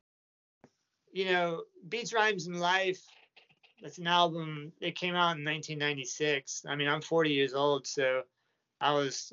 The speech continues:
you know, young in high school when that album came out, and it's got, you know, a little bit of, like, kind of a darker, like, n-, ninety-six, you know, that was a lot of, like,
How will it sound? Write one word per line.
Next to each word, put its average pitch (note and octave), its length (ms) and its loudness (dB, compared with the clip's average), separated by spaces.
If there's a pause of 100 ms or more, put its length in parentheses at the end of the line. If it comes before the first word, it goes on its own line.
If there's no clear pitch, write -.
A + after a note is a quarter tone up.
(160)
you C3+ 200 -8
know, B2 80 -2
young C3+ 300 0
in C3+ 60 -4
high C3 220 0
school C#3 360 0
when C3+ 80 -8
that C3+ 120 2
album C#3 240 4
came C3+ 220 -6
out, C3+ 320 6
and C3 100 -14 (460)
it's D#3 240 -2
got, F3 400 6 (360)
you E3+ 120 0
know, D#3 400 2 (1300)
a D#3 100 -2
little D#3+ 240 4
bit D#3 200 4
of, D#3 100 -6
like, C#3 240 -2 (960)
kind D#3 180 -2
of D3 60 0
a D3 140 -2 (460)
darker, D#3 580 4
like, D3+ 180 2
n-, G3 160 0 (100)
ninety-six, G#3+ 960 2 (680)
you D#3+ 100 -4
know, E3 140 4
that E3+ 140 8
was D3+ 140 0
a D#3+ 60 -4
lot D#3 220 2
of, C#3+ 100 -4
like, C3 300 -4